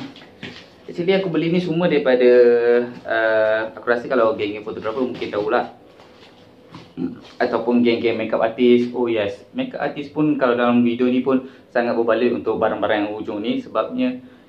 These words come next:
tempat ni adalah nama, nama official kedai, Camera Camp.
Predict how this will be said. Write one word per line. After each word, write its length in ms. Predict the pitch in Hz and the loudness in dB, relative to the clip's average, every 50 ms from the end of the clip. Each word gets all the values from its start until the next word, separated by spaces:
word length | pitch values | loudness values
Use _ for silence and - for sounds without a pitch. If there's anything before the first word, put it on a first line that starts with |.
| - - - - | -20 -20 -18 -12
tempat 400 | - - - 117 - - - 165 | -10 -8 -6 -2 -2 0 0 0
ni 80 | 175 160 | 0 0
adalah 320 | 147 131 123 120 120 113 | 2 2 2 2 0 0
nama, 240 | 113 110 110 110 117 117 120 120 - - - - - | -2 -4 -4 -4 -2 -2 -2 -4 -6 -10 -16 -20 -14
nama 220 | - 110 117 120 120 117 | -8 -4 -2 0 0 0
official 280 | 117 131 - - 131 | -2 -2 -4 -4 -4
kedai, 480 | - 127 110 110 120 131 139 - - - | -2 0 2 2 2 2 0 -4 -10 -8
Camera 560 | - 113 107 104 107 110 113 113 110 107 107 - - | -4 -2 -2 -2 -2 0 0 0 2 0 -2 -2 0
Camp. 280 | 123 113 104 95 - | -2 -2 -2 -4 -10